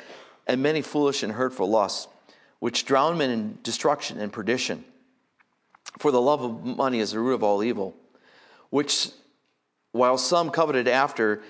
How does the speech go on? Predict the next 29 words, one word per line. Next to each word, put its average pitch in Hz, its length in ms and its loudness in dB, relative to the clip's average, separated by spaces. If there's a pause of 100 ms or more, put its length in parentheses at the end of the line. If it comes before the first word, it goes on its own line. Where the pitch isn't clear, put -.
(300)
they 113 100 4
have 113 120 4
erred 151 300 2
from 143 160 -4
the 123 60 -2
faith 127 340 0
and 101 120 -6
pierced 139 260 -2
themselves 107 420 -2
through 120 160 -2
with 107 220 -2
many 107 260 -2
sorrows. 92 640 0 (1200)
But 147 180 0
thou, 170 280 4
O 139 80 4
man, 92 360 0 (460)
flee 233 300 2
these 202 280 -2
things 107 300 -2
and 104 80 -10
follow 143 260 2
after 127 220 0
righteousness, 117 720 -2
godliness, 117 720 -2 (320)
faith, 123 500 -2 (180)
love, 110 440 2 (360)
patience, 113 640 -6 (760)
meekness." 101 640 -8